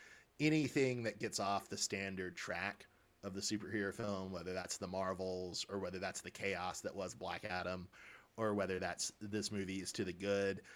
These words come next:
In a lot of ways, maybe it doesn't get far enough off the track of the standard superhero film,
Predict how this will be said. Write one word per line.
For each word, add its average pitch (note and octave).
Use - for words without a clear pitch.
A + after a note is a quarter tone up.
In C#3+
a D3
lot F3
of D#3+
ways, C#3
maybe A#2
it G2+
doesn't B2+
get D3
far C#3+
enough C#3+
off C3+
the -
track C3
of B2
the A#2+
standard A#2+
superhero A#2+
film, A#2+